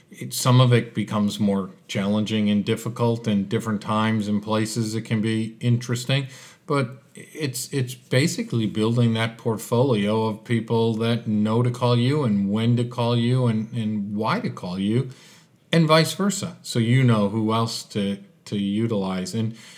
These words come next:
if you get a trusted network, it opens so many doors. It makes everything else so easy to do as a,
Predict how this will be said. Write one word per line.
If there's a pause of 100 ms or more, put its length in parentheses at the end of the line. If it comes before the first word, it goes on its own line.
(160)
if
you
get
a
trusted
network,
it
opens
so
many
doors.
It
makes
everything
else
so (440)
easy
to
do
as
a,